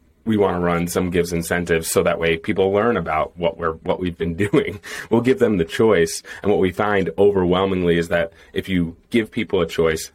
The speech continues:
they like that choice, then you tell them, "Here's why we've partnered with this one charity." That one charity gets the vast majority of the funds because now people are like,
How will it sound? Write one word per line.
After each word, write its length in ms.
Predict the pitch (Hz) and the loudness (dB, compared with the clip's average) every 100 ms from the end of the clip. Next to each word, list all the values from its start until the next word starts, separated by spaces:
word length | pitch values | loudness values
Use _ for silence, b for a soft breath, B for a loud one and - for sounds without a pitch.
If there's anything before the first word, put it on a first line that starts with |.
| _ - | _ 0
they 140 | 87 | 2
like 320 | 90 101 107 | 2 0 0
that 220 | - - | -2 -2
choice, 360 | - 87 82 - - | 0 0 0 -2 -2
then 160 | 98 | -2
you 60 | 98 | -2
tell 220 | - 90 | -4 -2
them, 260 | 90 85 85 - | -2 -4 -6 -8
"Here's 320 | - 110 104 | 0 0 2
why 160 | 90 | 0
we've 180 | 85 85 | 0 -2
partnered 360 | - 92 90 82 | -2 -2 -2 -2
with 160 | 85 | -2
this 180 | 85 - | 0 -2
one 240 | 90 85 82 | -2 -2 -2
charity." 540 | 104 104 92 85 85 B B B - | 0 2 2 0 -4 B B B -6
That 200 | 95 95 | -4 -2
one 200 | 95 87 | 0 0
charity 340 | 85 92 87 78 | 0 0 0 0
gets 280 | 82 80 | -2 -4
the 80 | - | -6
vast 320 | 80 78 - | -4 -4 -4
majority 440 | 85 78 73 80 76 | -4 -2 -2 -2 -6
of 100 | 76 | -8
the 60 | |
funds 460 | - 87 78 78 - - | -6 -4 -4 -6 -10 -8
because 320 | 85 80 80 | -2 -2 0
now 180 | 80 76 | -4 -2
people 300 | 80 78 80 | -6 -4 -4
are 100 | 80 | -2
like, 180 | 78 | -4